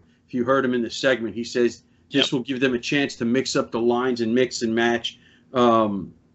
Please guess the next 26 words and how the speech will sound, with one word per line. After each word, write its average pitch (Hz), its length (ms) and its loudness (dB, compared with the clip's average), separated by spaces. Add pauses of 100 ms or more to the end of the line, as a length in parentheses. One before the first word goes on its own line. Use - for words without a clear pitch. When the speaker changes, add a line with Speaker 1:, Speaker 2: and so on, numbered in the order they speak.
(520)
Speaker 1:
for - 240 4
the 156 120 6
most 156 500 6
part, 151 420 2
I 131 120 -2
think 143 280 -4
you'll 156 140 2
see 165 300 2
a 160 60 6
lot 123 280 0
of 95 80 -6
different 107 360 -10
combinations, 92 680 -10 (320)
uh, 117 80 0
especially 160 680 2
up 117 200 -6
front. 101 340 -4 (440)
Um, 113 500 0 (240)
<clears throat> - 1400 -20
you 135 120 0
know, 127 320 2
if 139 400 2 (140)
Logan 156 480 6
Genuine 135 640 2
comes 123 360 -2
in 131 380 4